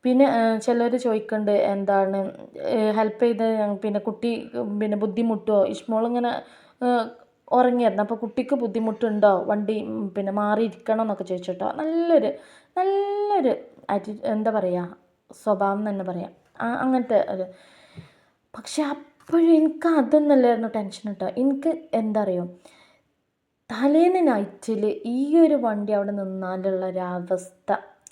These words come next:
ഒന്നും പറയില്ല. അപ്പം ഹസ്ബൻഡും പറയുന്നുണ്ട് കേട്ടോ, ശരി തന്നെയാണ്, അതാ നിന്നാണെങ്കിൽ ഒന്നും ചെയ്യല്ല, ആ കാട്ടിൻ്റെ ഉള്ളിൽ നിൽക്കേണ്ടി വരും. അതിൽ ഇനി, ഏ, പിറ്റേന്ന് ആരെങ്കിലും വരുമ്പോൾ ജീവനുണ്ടോ ജീവനില്ല ഒന്നും ഒരു ഐഡിയ ഇല്ല, no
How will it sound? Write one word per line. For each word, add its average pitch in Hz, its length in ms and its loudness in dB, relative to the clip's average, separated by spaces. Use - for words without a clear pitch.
ഒന്നും 202 840 -2
പറയില്ല. 180 300 -4
അപ്പം 190 180 -6
ഹസ്ബൻഡും 190 420 -6
പറയുന്നുണ്ട് 196 520 -4
കേട്ടോ, 185 160 -8
ശരി 185 320 -6
തന്നെയാണ്, 202 440 -4
അതാ 208 220 0
നിന്നാണെങ്കിൽ 226 520 -2
ഒന്നും 202 420 2
ചെയ്യല്ല, 185 300 -2
ആ 285 240 -4
കാട്ടിൻ്റെ 196 480 -2
ഉള്ളിൽ 202 300 -4
നിൽക്കേണ്ടി 196 480 -6
വരും. 180 200 -6
അതിൽ 208 200 0
ഇനി, 269 420 2
ഏ, 208 240 -2
പിറ്റേന്ന് 262 560 6
ആരെങ്കിലും 262 320 4
വരുമ്പോൾ 202 520 2
ജീവനുണ്ടോ 208 640 -2
ജീവനില്ല 202 480 -6
ഒന്നും 226 680 -4
ഒരു 226 140 -4
ഐഡിയ 185 340 -2
ഇല്ല, 185 180 -10
no 247 240 -6